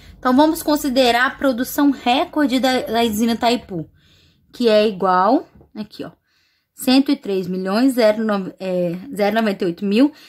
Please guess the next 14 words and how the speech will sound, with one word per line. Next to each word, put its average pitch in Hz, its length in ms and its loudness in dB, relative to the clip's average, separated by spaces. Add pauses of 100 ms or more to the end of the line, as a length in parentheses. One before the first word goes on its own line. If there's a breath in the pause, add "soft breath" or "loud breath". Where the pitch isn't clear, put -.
(120)
trezentos 220 360 0
e - 20 -10
sessenta 247 420 0
e 330 100 2
seis. - 480 -4 (340 soft breath)
Então, 226 180 0
a - 20 2
gente 226 140 -2
vai 214 160 -2
multiplicar 285 960 0
por 294 160 -2
esse 262 260 0
valor 294 380 2
aqui. 196 320 -4